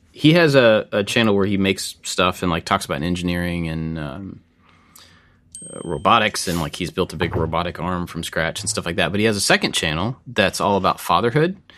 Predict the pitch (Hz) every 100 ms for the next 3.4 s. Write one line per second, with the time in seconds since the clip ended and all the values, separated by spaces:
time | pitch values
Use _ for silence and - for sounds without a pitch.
0 | - - _ _ _ 98 87 - 95 85
1 | 104 101 110 101 104 95 85 92 90 90
2 | 80 82 - _ 87 87 85 85 78 -
3 | 95 87 85 80